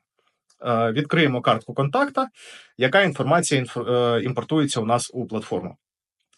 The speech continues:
Бачимо тут контакти, локацію, загальну інформацію, якщо таку вказали, е, досвід роботи, пости, якщо вони є, е, також, е, стягнуться навички та освіта.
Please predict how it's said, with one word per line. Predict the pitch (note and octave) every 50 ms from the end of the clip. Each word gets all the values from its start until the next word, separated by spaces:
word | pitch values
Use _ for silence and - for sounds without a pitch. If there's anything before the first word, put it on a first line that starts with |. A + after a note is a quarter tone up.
| - C3+
Бачимо | C#3 D3+ C#3+ - - B2+ A2+ A2
тут | A2 G#2 -
контакти, | - D#3 E3+ F3 A3 A#3 A3 - - G#3 G3+ G3 F#3
локацію, | D#3+ B2 B2 A#2+ - E3 F3+ F#3 F3+ - - F3+ D#3+ D#3 D#3 D#3+ D3+ C#3+
загальну | C#3 B2+ B2 A#2+ C#3+ D#3 F#3 F3+ F3+
інформацію, | E3+ D3 - E3+ E3 E3 E3+ D#3 D3 - - D3+
якщо | D3 D3 - - D3
таку | C#3 C#3 C3+ - A#2+
вказали, | - C#3 B2+ B2 C3 B2 B2 A#2+ A#2+ A#2+ A#2 - - - - - - - -
е, | - A#2 A#2 A2+ A2
досвід | A2+ A#2+ E3+ F#3+ F#3 - E3+ C#3+ D#3+
роботи, | D#3+ D#3 D3 D#3 D#3+ C#3+ - B2
пости, | - C#3 B2+ - - - F3
якщо | F#3 F3+ - - - - D#3
вони | C#3 D3+ D3 D3+ C#3+
є, | C#3+ C#3 C#3+ D3 C#3+ C#3 C3+ A#2+ - -
е, | B2 A#2+ A#2 A#2
також, | A2+ - E3+ C#3 - C#3+ B2+ - - - - -
е, | B2 A#2 A#2 A2+ A2+
стягнуться | - - - C#3 C#3 C#3 C3+ A2+ - - - C3 A#2 A2+ A#2 A2+ A2
навички | A2+ A#2+ B2+ B2+ B2 A#2 - - - G#2
та | F#2+ - A#2 G#2 F#2+ F2
освіта. | G#2 G#2+ - - G2 F2+ - F#2